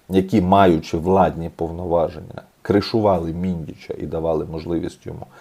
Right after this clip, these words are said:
красти мільярди у воюючій країні, що ця вся інформація стане публічною, а ті всі виродки отримають кримінальне покарання.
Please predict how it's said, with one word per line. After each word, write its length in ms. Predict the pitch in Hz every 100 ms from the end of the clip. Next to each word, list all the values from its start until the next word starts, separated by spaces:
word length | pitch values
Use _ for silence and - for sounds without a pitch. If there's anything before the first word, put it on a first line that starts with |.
| - -
красти 420 | 101 95 - 95
мільярди 760 | 101 110 95 95 85 76 78 80
у 100 | 87
воюючій 680 | 82 78 76 69 - - 76
країні, 500 | - 80 90 117 135 135 - - -
що 140 | 92
ця 140 | 98
вся 160 | 101 117
інформація 540 | 107 - 98 98 92
стане 360 | 87 - 85 82
публічною, 720 | 87 82 80 85 - 135 156 185 - - -
а 80 | -
ті 140 | 147
всі 180 | 151 147
виродки 480 | 123 135 143 - 139
отримають 760 | 101 92 92 107 104 98 - _ _ -
кримінальне 540 | 87 82 80 80 85
покарання. 600 | - 80 82 - -